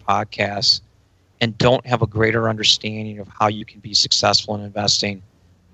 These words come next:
I don't know what else can. The power of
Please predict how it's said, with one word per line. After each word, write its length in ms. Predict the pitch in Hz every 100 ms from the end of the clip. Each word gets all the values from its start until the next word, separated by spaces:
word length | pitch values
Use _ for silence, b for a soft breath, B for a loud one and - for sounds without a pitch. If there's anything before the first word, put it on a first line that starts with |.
| _ -
I 40 |
don't 180 | 107 107
know 100 | 104
what 160 | 104 101
else 240 | 98 95
can. 380 | - 101 95 92 - - - _
The 180 | 120 110
power 760 | - - 110 117 131 135 139 143 _ _ _ _
of 320 | 117 107 104